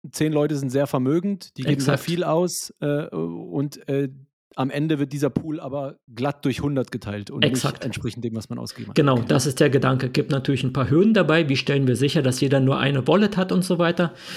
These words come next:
Speaker 2: Da habe ich auch schon Ideen. Die wurden auch schon reichlich im Forum diskutiert. Und wie gesagt, da, da hätte ich richtig Bock drauf, das auszuprobieren, wenn jemand da irgendwie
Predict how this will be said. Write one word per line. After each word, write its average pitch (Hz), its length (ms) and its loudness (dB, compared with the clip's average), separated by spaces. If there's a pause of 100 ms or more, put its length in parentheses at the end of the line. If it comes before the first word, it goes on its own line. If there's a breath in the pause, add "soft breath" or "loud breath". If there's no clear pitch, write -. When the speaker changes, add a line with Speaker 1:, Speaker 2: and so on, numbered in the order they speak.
(280 loud breath)
Speaker 2:
Da 131 100 2
habe 156 160 6
ich - 80 2
auch 147 120 2
schon 131 140 0
Ideen. 147 480 4 (140)
Die 131 120 -4
wurden 135 200 0
auch 160 160 2
schon 147 160 -2
reichlich 139 420 0
im 127 120 0
Forum 185 300 2
diskutiert. 202 680 -2 (480 soft breath)
Und 131 180 0
wie 151 60 6
gesagt, 131 380 2
da, 160 220 4
da 143 100 0
hätte 139 180 4
ich - 120 -2
richtig 147 240 4
Bock 135 180 2
drauf, 131 160 0
das 131 180 0
auszuprobieren, 127 680 -2
wenn 127 120 0
jemand 131 320 0
da 135 60 0
irgendwie 127 500 0